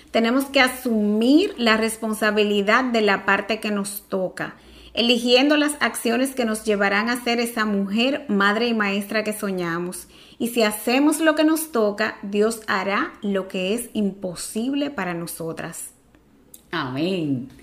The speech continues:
Speaker 2: Ahora bien, esta vocación como mujeres se expresa de maneras muy distintas de una mujer a otra, porque cada una es única e irrepetible. Recuerden que lo hemos hablado en varias ocasiones eso.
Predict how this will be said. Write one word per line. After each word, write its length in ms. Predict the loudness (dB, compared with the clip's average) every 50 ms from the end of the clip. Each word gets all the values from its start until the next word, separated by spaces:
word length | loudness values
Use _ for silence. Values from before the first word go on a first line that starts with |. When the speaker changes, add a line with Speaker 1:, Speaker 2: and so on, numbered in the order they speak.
| -20 -20 -20 -16 -10
Speaker 2:
Ahora 360 | -6 -4 -4 0 2 2 2
bien, 560 | 2 2 0 0 2 2 4 4 2 0 2 2
esta 340 | 2 2 2 2 0 0 0
vocación 460 | 2 0 0 -2 -2 -2 -4 -4 -2
como 220 | -2 -2 -4 -2
mujeres 520 | -4 -4 -2 -2 -2 -2 -2 -2 -4 -8 -12 -18 -20 -20 -20 -20 _ _
se 160 | -2 0 2
expresa 540 | 2 2 0 0 2 2 2 2 2 2 2
de 120 | 2 2
maneras 680 | 2 2 2 2 2 0 0 0 0 -2 -2 -4 -2 0
muy 280 | 4 4 6 6 6 4
distintas 680 | 4 2 -2 -2 -2 0 2 2 2 2 -2 -4 -4 -8 -8
de 160 | -4 -2 -2
una 180 | 0 0 0 2
mujer 360 | 2 2 2 0 0 2 2
a 100 | 4 4
otra, 560 | 4 2 2 0 -2 -2 -2 -2 -2 -4 -8 -14 -20 -20 -20 -20 -20 -20 -20 -20 -20 _ _
porque 420 | -2 2 2 2 2 2 0 -2 0
cada 420 | 0 0 2 2 2 2 4 4
una 400 | 4 2 0 0 -2 -2 0 -2
es 220 | -2 -4 -6 -10 -16 -20 _ _
única 640 | 0 2 4 4 4 4 2 2 2 2 2 2 2
e 200 | 0 0 0 0
irrepetible. 1080 | 0 0 -2 -2 -2 0 -2 -2 -2 0 0 0 2 0 0 0 0 -2 -2 -2 -4 -6 -4
Recuerden 500 | -4 -4 -4 -2 -4 -2 -2 -2 -2 -2
que 100 | -2 -2
lo 100 | -2 -2
hemos 200 | -2 -4 -2 0
hablado 420 | 2 2 4 4 4 2 2 2
en 80 | 0 0
varias 300 | 0 0 -2 -2 -4 -6
ocasiones 640 | -8 -4 -2 -2 -2 -2 -2 -2 0 0 0 0 -2 -4
eso. 380 | -6 -6 -6 -6 -6 -8 -10 -12